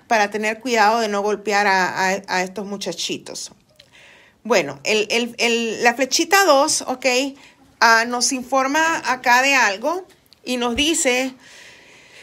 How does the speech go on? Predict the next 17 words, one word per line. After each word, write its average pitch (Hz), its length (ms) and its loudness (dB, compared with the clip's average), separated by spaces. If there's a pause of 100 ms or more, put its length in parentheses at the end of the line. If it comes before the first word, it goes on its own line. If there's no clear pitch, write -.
(320)
"También 302 580 2
debe 349 260 2
detenerse 294 760 0
si 302 220 0
el 262 340 -2
autobús 247 840 -2
está 262 360 -2
cargando 262 680 0
o 254 100 0
descargando 233 720 -2
pasajeros 254 960 -4 (440)
y 240 140 -4
las 220 180 0
señales 220 760 0
no 220 240 -4
están 220 400 -4
prendidas". 233 800 -2